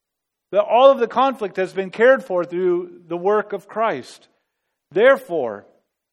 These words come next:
our only hope of peace together is found in the same place. <coughs> Excuse me. Through the cross, we see grammatically this parallel in our passage.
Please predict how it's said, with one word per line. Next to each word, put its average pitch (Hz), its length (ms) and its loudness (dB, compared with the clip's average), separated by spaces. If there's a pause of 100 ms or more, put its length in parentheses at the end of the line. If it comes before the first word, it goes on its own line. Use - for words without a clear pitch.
(300)
our 135 340 -4
only 147 260 -10
hope 135 280 -4
of 123 160 -12
peace - 460 -18
together 113 580 -10 (460)
is 110 100 -20
found 113 540 -12 (320)
in 113 80 -20
the 107 80 -18
same 101 300 -20
place. - 480 -20 (1700)
<coughs> - 20 -8
Excuse - 800 -4
me. 95 100 -20 (2000)
Through 139 160 -8
the 160 100 -8
cross, 117 480 -10
we 120 140 -12
see 107 400 -14 (160)
grammatically 110 720 -6 (640)
this 117 100 -20
parallel 107 580 -10 (360)
in 104 80 -20
our 95 80 -18
passage. 92 520 -18